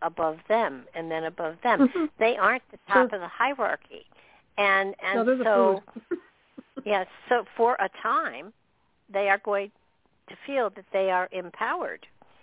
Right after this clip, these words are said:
Speaker 1: But,
Speaker 2: Mm-hmm.
Speaker 1: but that's not the case.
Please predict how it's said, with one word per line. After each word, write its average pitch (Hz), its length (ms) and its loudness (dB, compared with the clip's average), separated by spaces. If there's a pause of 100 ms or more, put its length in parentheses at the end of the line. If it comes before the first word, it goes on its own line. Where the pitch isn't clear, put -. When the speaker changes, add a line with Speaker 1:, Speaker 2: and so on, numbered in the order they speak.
(840)
Speaker 1:
But, 202 200 2
Speaker 2:
Mm-hmm. 196 80 -10 (680)
Speaker 1:
but 214 160 -4
that's 214 260 0
not 226 200 0
the 214 60 -12 (100)
case. 262 180 -4